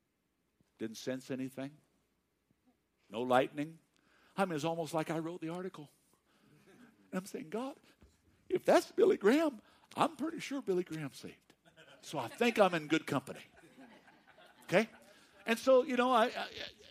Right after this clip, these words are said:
you know, but in that same article, Billy Graham was asked, and I don't remember exactly how it was worded, but, "Have you ever considered falling,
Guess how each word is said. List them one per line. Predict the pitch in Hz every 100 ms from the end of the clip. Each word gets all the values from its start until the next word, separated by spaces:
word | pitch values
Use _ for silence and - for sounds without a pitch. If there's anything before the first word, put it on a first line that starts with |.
| -
you | 214
know, | 220 226 - _ _ - _ _ - _ _ - _ - -
but | 226 226 - _ _ _ -
in | 240 294
that | 294 269
same | - 269 262
article, | 269 277 240 156 87 - _ _ _ _ _ _ -
Billy | 214 285 269
Graham | 262 285 269 143 - _ _ _ _ _ _ _ _ _ _ _
was | 160 190
asked, | 202 220 190 - - - - - -
and | 165
I | 196
don't |
remember | 233 233 220
exactly | 180 196 196 180
how | 160 175
it |
was | 175 - - 151
worded, | 185 170 147 151 _ _ _ _ _
but, | 175 180 - -
"Have | 160 147
you | 165 -
ever | 180 214 240 240
considered | - 156 - - 190 202 190 170 _ _
falling, | - 185 151 98